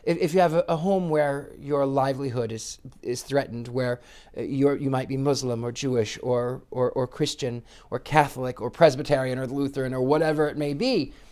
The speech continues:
if, or atheist, if you find this home and they tell you, you can't do those things, those things are crazy and weird, then you have to be a little bit more subdued.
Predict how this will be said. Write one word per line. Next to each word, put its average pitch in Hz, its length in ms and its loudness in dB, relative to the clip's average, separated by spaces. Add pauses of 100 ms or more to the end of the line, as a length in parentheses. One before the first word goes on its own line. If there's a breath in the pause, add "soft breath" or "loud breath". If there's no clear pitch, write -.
(460 soft breath)
if, 180 220 0
or 190 180 4
atheist, 214 680 2 (100)
if 151 120 -6
you 156 60 -2
find 165 440 4
this 170 160 -2
home 196 480 2
and 160 180 -2
they 156 80 -2
tell 151 280 2
you, 139 360 -2 (340 soft breath)
you 185 220 2
can't 202 500 0
do 214 220 2
those 135 340 0
things, 127 300 -2
those 185 240 4
things 160 340 -2
are 131 80 0
crazy 190 600 0
and 175 140 0
weird, 123 360 -6 (560 soft breath)
then 190 440 4 (120)
you 180 220 -6
have 196 260 0
to 175 80 -14
be 175 100 0
a 160 60 0
little 175 200 0
bit 208 200 0
more 160 260 0
subdued. 127 580 -8